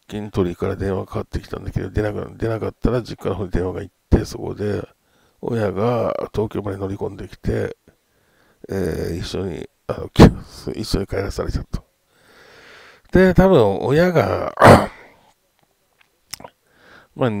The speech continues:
百万か二百万ぐらいだと思いますけど、お金払って終わったようなこと言ってましたけどね。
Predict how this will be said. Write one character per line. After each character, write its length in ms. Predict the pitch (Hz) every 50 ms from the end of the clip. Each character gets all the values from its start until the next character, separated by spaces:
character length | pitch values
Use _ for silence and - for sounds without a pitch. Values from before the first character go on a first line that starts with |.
| 95 - _ -
百 220 | - 104 110 - 104
万 100 | 135 135
か 100 | - 110
二 100 | 101 98
百 120 | 98 101
万 140 | 104 110 117
ぐ 60 | 117
ら 60 | 107
い 40 | 92
だ 80 | 90 85
と 100 | - 90
思 80 | 90
い 40 | 92
ま 80 | 92 -
す 80 | -
け 60 | - 87
ど、 180 | 92 87 - -
お 100 | - -
金 200 | - 92 92 101
払 160 | 101 104 87
っ 20 | -
て 440 | - _ - - 101 95 95 - - - - - -
終 80 | - -
わ 80 | 104
っ 40 | 98 -
た 160 | - - 101 98
よ 140 | 98 98
う 20 | 98
な 60 | -
こ 120 | - -
と 80 | - -
言 40 | -
っ 40 | -
て 80 | - -
ま 80 | -
し 40 | -
た 60 | -
け 80 | - -
ど 80 | - -
ね。 280 | - - - - -